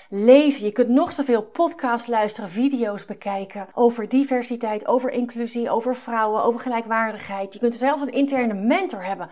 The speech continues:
Maar op het moment dat jij er niks mee doet, kan je er net zo goed mee stoppen. Want je hebt veel meer resultaat als je, als je uit al die,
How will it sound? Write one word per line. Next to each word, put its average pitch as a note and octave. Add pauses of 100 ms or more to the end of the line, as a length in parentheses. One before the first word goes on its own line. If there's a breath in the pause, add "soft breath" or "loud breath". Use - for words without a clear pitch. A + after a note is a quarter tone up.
Maar -
op -
het D4+
moment C#4
dat G3+
jij D4
er B3
niks D4
mee G#3
doet, F#4
kan F#4
je F#4
er D#4+
net F4+
zo F4
goed E4+
mee D#4+
stoppen. E4 (160)
Want C#4+
je D4+
hebt D4
veel G4
meer D4+
resultaat C4+
als A#3+
je, C#4 (160)
als B3
je C4+
uit B3+ (100)
al G4
die, D4+